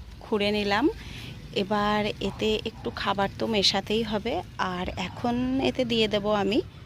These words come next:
গোবর সার। এইদিকেও খানিকটা জায়গা করে নিয়েছি। আর সব থেকে একটা দারুণ জিনিস হচ্ছে, এই দেখুন, এই গাছটা কিন্তু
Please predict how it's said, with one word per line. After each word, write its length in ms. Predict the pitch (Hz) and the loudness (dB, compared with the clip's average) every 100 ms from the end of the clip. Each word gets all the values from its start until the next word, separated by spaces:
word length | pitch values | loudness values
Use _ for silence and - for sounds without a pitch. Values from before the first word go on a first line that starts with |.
| - - - 190 | -16 -16 -6 -4
গোবর 400 | 190 180 160 147 | 4 4 4 2
সার। 320 | - - - - - - - - - - - - - - - - - - | 2 2 -2 -8 -14 -16 -12 -10 -10 -14 -16 -18 -18 -18 -18 -16 -16 0
এইদিকেও 360 | 202 190 185 214 | 2 2 2 -2
খানিকটা 400 | 220 214 - 226 | 0 -2 -2 0
জায়গা 340 | 208 196 202 | 2 2 2
করে 220 | 196 202 | 0 -2
নিয়েছি। 440 | 196 202 208 - 453 - - - - - - | 0 0 0 0 -2 -2 -16 -16 -16 -16 -12
আর 180 | 147 165 | -8 -4
সব 240 | - 170 - - - | -2 -2 -6 -14 -6
থেকে 300 | 262 - 320 277 262 302 - - | -6 0 4 6 6 4 2 -8
একটা 300 | 185 - 220 | -10 -4 -2
দারুণ 440 | 208 165 185 226 | -2 -2 2 2
জিনিস 400 | 233 254 277 - | 2 0 0 0
হচ্ছে, 460 | 320 - - 123 - | -2 -2 2 2 2
এই 180 | - 175 | 0 0
দেখুন, 440 | 175 170 196 185 - - | -2 -4 -2 -2 -2 2
এই 320 | 190 233 277 | 2 2 0
গাছটা 640 | 294 277 - 285 277 285 294 - - - - | 0 -2 -4 -2 2 2 -2 -12 -18 -14 -6
কিন্তু 420 | 214 208 226 | -4 -4 -4